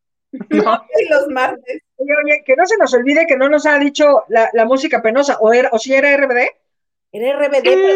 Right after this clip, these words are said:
Speaker 1: no le daba gusto, que no le daba culpa.
Speaker 2: Qué triste. Sí.
Speaker 3: Sí. ¿Alguna, alguna vez canté
Speaker 1: Pero
Speaker 3: todo el
Speaker 1: lo peor del caso es que el señor Garza no lo sacó.
Speaker 3: Ah,
Speaker 1: Nada
Speaker 3: no
Speaker 1: más
Speaker 3: lo
Speaker 1: con
Speaker 3: saqué.
Speaker 1: nosotras dos.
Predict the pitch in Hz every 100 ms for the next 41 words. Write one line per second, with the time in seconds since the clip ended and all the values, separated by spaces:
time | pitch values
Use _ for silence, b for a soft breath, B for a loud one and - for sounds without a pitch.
0 | 392 359 349 523 277 269 285 269 302 285
1 | 240 220 220 226 262 277 277 254 262 349
2 | - _ _ _ _ _ _ _ _ _
3 | _ _ _ _ - _ 143 151 170 139
4 | 143 139 _ 131 131 135 _ _ _ _
5 | _ _ _ 302 349 320 _ _ _ _
6 | _ _ _ _ _ _ _ _ _ _
7 | _ _ _ _ _ _ - 202 - 220
8 | 247 311 320 269 277 330 320 320 302 294
9 | 269 294 294 311 294 285 277 - 294 339
10 | 349 330 349 370 330 - 269 - 381 370
11 | 294 311 302 302 - 240 226 269 392 -
12 | 233 - 294 339 _ _ _ _ - -
13 | - 311 220 277 359 440 359 294 359 262
14 | 269 254 277